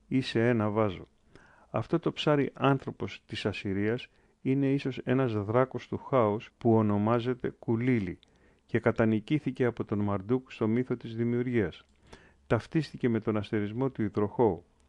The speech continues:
Από την Ανού, την θεά των ουρανών των Σουμεριών, έχει τον τίτλο Γκούλα και ο αστερισμός του υδροχώου ονομάζεται Γκούλα και είναι πιθανό ότι το ψάρι άνθρωπος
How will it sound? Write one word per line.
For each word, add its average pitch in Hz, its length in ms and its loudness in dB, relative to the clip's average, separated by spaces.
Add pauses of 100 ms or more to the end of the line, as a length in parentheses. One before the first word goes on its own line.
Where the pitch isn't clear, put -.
(420)
Από 110 260 0
την 107 220 2
Ανού, 110 380 0 (280)
την 101 140 -10
θεά 123 280 4
των 123 180 -2
ουρανών 110 440 0
των 101 160 -8
Σουμεριών, 101 600 -4 (400)
έχει 135 280 0
τον 110 200 -4
τίτλο 127 420 -2
Γκούλα 104 400 0 (100)
και 113 140 -2
ο 107 40 4
αστερισμός 110 640 -4
του - 80 -6
υδροχώου 107 460 -2
ονομάζεται 120 640 -4
Γκούλα 117 420 0 (380)
και 117 180 0
είναι 131 180 2
πιθανό 113 540 -2 (440)
ότι 113 280 -6
το 135 100 -2
ψάρι 131 500 2 (120)
άνθρωπος 123 680 -2